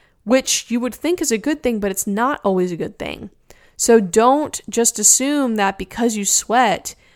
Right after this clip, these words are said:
you had a good workout. That is not a good indicator. A good indicator is, am I getting stronger week after week? Am I noticing some muscle de-, definition, right? Is my mood better? Is my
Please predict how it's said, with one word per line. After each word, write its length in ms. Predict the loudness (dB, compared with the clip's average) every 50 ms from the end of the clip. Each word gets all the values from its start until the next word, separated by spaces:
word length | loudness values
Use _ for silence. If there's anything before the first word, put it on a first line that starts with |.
| _ _ _
you 100 | -2 -2
had 180 | 0 0 0 -2
a 60 | -2
good 160 | -2 -4 -4
workout. 560 | -2 -2 -2 -2 -2 -2 -2 -2 -4 -4 -2
That 300 | 0 2 4 2 2 0 -2
is 160 | -4 -2 -2
not 260 | -2 -2 -2 -4 -6
a 40 | -6
good 180 | -6 -6 -4
indicator. 560 | -2 -2 -2 -2 -2 -4 -4 -6 -4 -4 -4 -6
A 100 | -6 -4
good 200 | -2 -2 -2 0
indicator 460 | -2 -2 -4 -4 -2 -2 -2 -2 0
is, 300 | -2 -2 -2 -2 -4 -6 -10 -14 -20 -20 _ -6 -2
am 120 | 0 0
I 80 | 2 2
getting 500 | 2 2 2 2 2 0 0 -2 -4 -2
stronger 580 | -4 -4 -2 0 0 0 2 2 0 0 0 0
week 220 | -2 -2 -2 -2
after 260 | -4 -4 -4 -6 -6 -4
week? 320 | -2 -2 -2 -4 -4 -8
Am 100 | -6 -6
I 80 | -4 -2
noticing 460 | 0 2 2 2 2 0 0 -2 -2
some 220 | -2 -4 -4 -4 -2
muscle 320 | -2 -2 -2 -2 -2 -2
de-, 220 | -2 -2 -4 -6 -8 -6
definition, 800 | -4 -2 -2 -2 -4 -6 -6 -6 -6 -6 -6 -8 -10 -10 -12 -16 -12 -8
right? 420 | -4 -2 0 0 0 0 -2 -6 _ -20 -20 -20 _ _ _ _ 0
Is 120 | 0 2
my 160 | 2 0 0
mood 380 | 0 2 2 4 4 2 2 2
better? 200 | 0 0 0 -2
Is 160 | -4 -6 -6
my 160 | -6 -6 -6